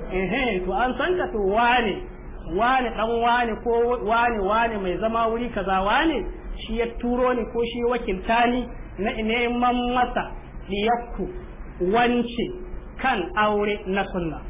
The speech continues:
Wannan shi kenan khalas. Shi ku wanda zai bada ita shi zai magana, to na aka magana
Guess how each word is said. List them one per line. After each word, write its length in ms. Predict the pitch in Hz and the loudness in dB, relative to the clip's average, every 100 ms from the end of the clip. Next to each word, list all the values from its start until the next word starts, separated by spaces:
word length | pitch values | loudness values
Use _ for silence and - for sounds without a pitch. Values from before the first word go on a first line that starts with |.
| - | -2
Wannan 220 | 349 285 | 0 0
shi 100 | 247 | 0
kenan 260 | 226 202 208 | -2 -2 -2
khalas. 320 | 175 160 165 - - - - - | -2 -2 -4 -6 -10 -8 -8 -4
Shi 160 | 285 | -4
ku 80 | 262 | 0
wanda 220 | 262 269 | 0 0
zai 140 | 233 220 | 0 2
bada 240 | 247 247 226 | 2 2 0
ita 120 | 247 233 | -4 -4
shi 140 | 277 | -2
zai 120 | 240 | -2
magana, 480 | 202 190 254 240 240 - - - | 0 2 2 2 -2 -8 -12 -6
to 100 | 208 | -2
na 160 | 233 269 | 0 0
aka 160 | 240 | 0
magana 400 | 208 196 247 233 | 0 2 2 2